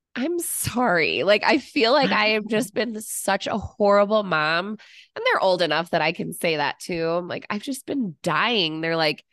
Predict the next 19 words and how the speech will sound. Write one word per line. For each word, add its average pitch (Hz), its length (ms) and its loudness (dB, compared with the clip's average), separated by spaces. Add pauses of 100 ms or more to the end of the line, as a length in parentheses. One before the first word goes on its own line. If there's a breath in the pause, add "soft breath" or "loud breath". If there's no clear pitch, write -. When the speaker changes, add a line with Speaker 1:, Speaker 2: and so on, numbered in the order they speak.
(380)
Speaker 1:
"You're 285 200 -2
fine. 427 540 2
You're 403 120 4
not 466 300 2
bad. 392 360 2
You're 415 120 -2
not 440 540 -6 (120)
a 214 40 0
horrible 277 320 2
mom." 196 260 0 (340 loud breath)
But 240 240 4 (280)
mom, 214 440 0
parenting 254 680 -2
fail. 147 440 0 (120)
Okay. 175 180 0
So 175 220 0
this 196 240 -2
is, 226 160 -2
like, 165 260 0